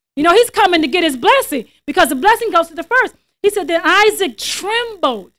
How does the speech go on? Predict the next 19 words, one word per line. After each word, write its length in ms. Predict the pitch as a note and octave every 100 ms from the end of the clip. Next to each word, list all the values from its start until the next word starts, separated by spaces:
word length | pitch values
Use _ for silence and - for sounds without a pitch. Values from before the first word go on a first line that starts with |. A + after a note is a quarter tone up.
| _ _ _ _ _ _ _ _ _ _ _ _ -
Trembled 320 | G4+ G#4 F4+
because 380 | D#4+ F4+ C#4+ - _ -
now 220 | D#4+ F4+
he's 140 | F4+
come 180 | - E4
to 80 | C#4+
the 100 | D4+
conclusion 440 | C#4 G4 G4+ D#4
that 260 | C#4+ C#4 - -
I, 320 | B3+ B3+ B3 _ _ _ _ -
I've 200 | A#3+ G#3+
been 100 | C4+
deceived. 560 | C#4 - G#4+ G#4+ C#4+ - _ -
He 100 | D#4+
trembled 580 | - B4 C5 C5 C5 A4
exceedingly 680 | - - A4 F4 C#4+ C4+ C4+ _
and 140 | C#4+ C#4+
said, 440 | - G4 E4 C4+
"Who? 420 | F4+ C5+ A4 F#3